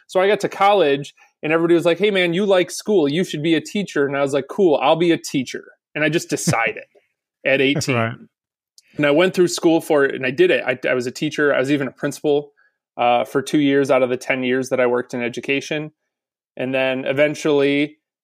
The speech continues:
Speaker 1: I was just like, "I wanna have a little bit more alignment in my life." So I quit teaching. Um, I literally ended the school year on a Friday and started working at, uh, Click Studios, the agency that I work at, on a Monday.
Speaker 2: And so how did that come about?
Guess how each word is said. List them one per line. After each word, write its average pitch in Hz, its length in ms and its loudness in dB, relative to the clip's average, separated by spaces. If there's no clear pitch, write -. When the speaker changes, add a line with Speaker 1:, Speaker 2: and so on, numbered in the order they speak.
Speaker 1:
I 131 180 2
was 127 120 -2
just 135 200 -4
like, 131 120 2
"I 135 420 0
wanna 139 440 -2
have 135 180 -2
a 135 60 -4
little 143 260 -2
bit 160 120 0
more 160 160 2
alignment 151 760 0
in 135 120 -8
my 127 100 -2
life." 151 320 2
So 127 300 2
I 120 160 0
quit - 320 -2
teaching. 139 640 -4
Um, 120 520 -2
I 131 100 0
literally 131 340 0
ended 135 240 0
the 127 80 0
school 143 240 0
year 139 120 2
on 127 120 -2
a 123 40 -6
Friday 147 500 2
and 123 120 -4
started 131 340 -2
working 131 480 -4
at, 127 320 -4
uh, 120 280 -2
Click 156 220 -2
Studios, 135 480 2
the 127 140 0
agency 131 340 -4
that 117 140 -2
I 117 60 4
work 110 260 -2
at, 120 220 4
on 120 220 -4
a 120 40 -4
Monday. 123 340 -2
Speaker 2:
And 147 300 -2
so 151 160 0
how 170 320 2
did 151 220 -4
that 127 180 -2
come 135 160 -4
about? 123 480 -4